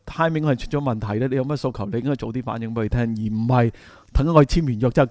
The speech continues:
定晒嗰個嘢之後，跟住就唔尊重一個商業決定，然後叫佢加嘢，佢，佢有，有時佢可以唔理你嘅喎。噉會唔會地政處可以嘗試下早啲同佢講呢？唔係等佢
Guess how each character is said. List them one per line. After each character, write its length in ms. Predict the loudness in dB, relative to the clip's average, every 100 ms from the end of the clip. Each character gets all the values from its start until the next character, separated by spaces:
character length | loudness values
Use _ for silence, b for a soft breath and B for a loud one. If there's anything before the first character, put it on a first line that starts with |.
| 2
定 240 | 0 2
晒 100 | 2 0
嗰 60 | 0 2 2
個 40 |
嘢 180 | 0 -4
之 180 | -6 -6
後， 220 | -6 -8 -12 -20 _ B B B
跟 140 | -4
住 60 | -2
就 120 | 0
唔 140 | 0 0
尊 160 | -2 0
重 160 | 0
一 40 | 0
個 80 |
商 260 | 0 2 2
業 60 | 4
決 180 | 2 2
定， 160 | 0 -2
然 40 |
後 100 | -4
叫 140 | -2 0
佢 80 | 2
加 200 | 0 0
嘢， 140 | -2
佢， 100 | -2 -4
佢 200 | -2 0
有， 200 | 0 -2 -4
有 180 | -4 -4
時 160 | -6
佢 200 | -6 -4
可 160 | -2 -4
以 120 | -6
唔 100 | -10 -10
理 100 | -8
你 180 | -10
嘅 20 | -12
喎。 200 | -16 -18 B B B B B B B
噉 120 | -2
會 80 | 0
唔 40 |
會 100 | 0 0
地 80 |
政 180 | -2 -4
處 160 | -4 -4
可 100 | -2
以 80 | -4
嘗 220 | -6 -10
試 260 | -12 -10 -10
下 520 | -10 -8 -8 -8 -10 b b b b _ _
早 100 | -6
啲 180 | -2 -2
同 200 | -2 -4
佢 60 | -8
講 240 | -8 -6
呢？ 100 | -4
唔 120 | -4
係 100 | -6
等 180 | -6 -6
佢 480 | -4 -4 -4 -8 -12